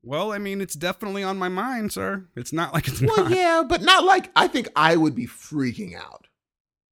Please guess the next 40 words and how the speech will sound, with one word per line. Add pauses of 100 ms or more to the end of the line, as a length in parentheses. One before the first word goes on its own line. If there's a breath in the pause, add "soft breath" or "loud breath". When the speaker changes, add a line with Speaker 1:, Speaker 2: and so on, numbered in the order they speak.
(340)
Speaker 2:
Legit. (200)
Every, (200)
every
little
thing
I
feel
in
my
throat,
I'd
be
like, (120)
"What?
Who
went?
Where?
Why?
Who?
What?" (580)
You
know, (680)
but (160)
everyone's
just
chill.
I'm
like,
"Oh,
you
know, (460)
maybe
this
time
I
accidentally
missed
it,"
you
know?